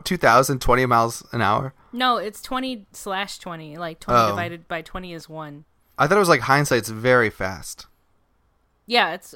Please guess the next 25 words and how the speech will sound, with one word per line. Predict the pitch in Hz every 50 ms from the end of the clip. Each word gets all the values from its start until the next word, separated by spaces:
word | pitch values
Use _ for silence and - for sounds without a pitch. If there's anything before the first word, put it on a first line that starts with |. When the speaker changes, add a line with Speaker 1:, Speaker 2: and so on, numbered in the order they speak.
| - -
Speaker 2:
it's | 196 202 - - - - _ _ _ _ _
equals | 196 190 214 - - 240 240 - - 185
one, | 180 185 180 180 185 196 214 233 247 - _ _ _ _ _
which | 196 196 - -
is | 180 165
the | - 180
power | - - 190 180 180 175 175 170
of | 165 160 175
love. | 175 165 156 147 - _ - _ _ _ _ _ _ _ _ _ -
Speaker 1:
Okay. | 117 123 - - 92 113 - - - _ - - - - _ _ _
Speaker 2:
Mm-hmm. | 214 -
Speaker 1:
Edge | 135 135 120
of | 123 117 107
Destiny, | 120 110 104 - 113 113 107
Twisted | - - 120 110 - 110 90
Fates. | - 104 95 - - -
Okay, | 175 - - 131
so, | 120 - - 170 151 143 139 123
Speaker 2:
Yeah. | 117 120 - - - - - _ _ -
So, | 147 151 143 135
Speaker 1:
um, | -
Speaker 2:
Mister | 285 320 - 339 403 370 359 349 330
Mail | 233 233 233 226 214 214 214 226 247 294 294 _ _ _ _ _ _
Man. | 214 214 208
Speaker 1:
Yeah. | 135 123 110 104 98